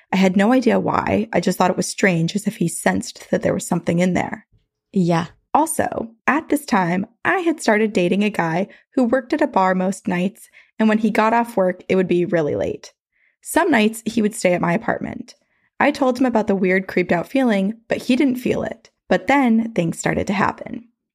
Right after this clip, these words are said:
Speaker 1: One night, when he was not there, I woke up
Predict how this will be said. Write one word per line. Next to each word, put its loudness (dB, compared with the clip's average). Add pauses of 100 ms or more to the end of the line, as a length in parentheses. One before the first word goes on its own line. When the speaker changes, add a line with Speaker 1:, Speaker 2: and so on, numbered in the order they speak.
(120)
Speaker 1:
One 2
night, 0
when -2
he -2
was -2
not -2
there, 0 (340)
I 4
woke 2
up 0